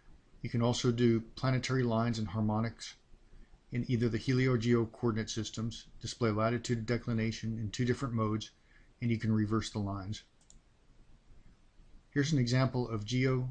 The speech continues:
Jupiter Mars transit to transit aspects on the S P X. Here's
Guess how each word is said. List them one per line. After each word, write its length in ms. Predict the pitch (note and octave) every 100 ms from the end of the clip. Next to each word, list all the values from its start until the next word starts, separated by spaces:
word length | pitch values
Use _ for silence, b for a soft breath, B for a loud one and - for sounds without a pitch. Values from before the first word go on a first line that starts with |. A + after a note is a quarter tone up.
| -
Jupiter 340 | - C3+ C#3 B2+
Mars 340 | A#2 A#2 A2+
transit 380 | - B2 B2 B2
to 80 | A2+
transit 380 | A#2 A#2 A2 A2
aspects 600 | A2 G#2+ - G#2+ - - - - _
on 140 | - A2+
the 80 | G#2+
S 120 | G#2+
P 220 | - A2
X. 360 | G2+ - - - - - - - _ - - _ _ _ - - - _ - _ _ - - _ -
Here's 400 | A#2+ B2+ B2+